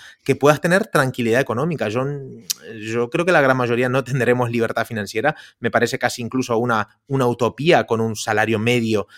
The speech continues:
eh, aquí en España. Es imposible. Se tiene que reunir una serie de factores para, para conseguir la libertad financiera, pero sí que si hacemos bien los deberes,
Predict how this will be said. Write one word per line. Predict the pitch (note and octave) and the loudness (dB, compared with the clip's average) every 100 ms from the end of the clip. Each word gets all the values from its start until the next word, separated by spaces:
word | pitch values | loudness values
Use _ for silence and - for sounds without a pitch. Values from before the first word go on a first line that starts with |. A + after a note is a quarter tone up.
| _ | _
eh, | A#2 A#2 A2+ | -6 -4 -2
aquí | A#2+ - A#2+ A2+ | -4 -2 -2 -2
en | |
España. | A2 A2+ C3 E3 | -2 -4 -2 -2
Es | A#2 - | -4 -6
imposible. | A2 F#2 - B2+ D#3+ A#3 - _ | -8 -8 -2 2 2 0 -8 _
Se | - A2+ | -10 -6
tiene | F#3+ A3+ | -4 -4
que | - | -4
reunir | G#2+ A2+ | -4 -4
una | A2+ G#2 | -2 -4
serie | - A#2 | -2 -2
de | A2 | -2
factores | A2+ - A#2 G#2 | -2 -4 -4 -4
para, | - G#2 G2+ | -4 -4 -6
para | - A2 | -6 -6
conseguir | A2 A2 A2 | -6 -6 -4
la | G#2+ | -2
libertad | G#2+ G2+ A2+ - | -2 -2 -6 -6
financiera, | A#2 G#2+ B2 C#3 E3 - - | -8 -8 -4 -4 -6 -10 0
pero | C#3 C3 | 2 2
sí | - A#3 | -2 2
que | F#3+ D3 - | 4 4 2
si | C#3 | -4
hacemos | B2 D3 C3 | -2 0 0
bien | C3+ B2+ | 0 0
los | A#2 | 0
deberes, | A2+ G#2+ A2+ D3 | 0 0 0 -4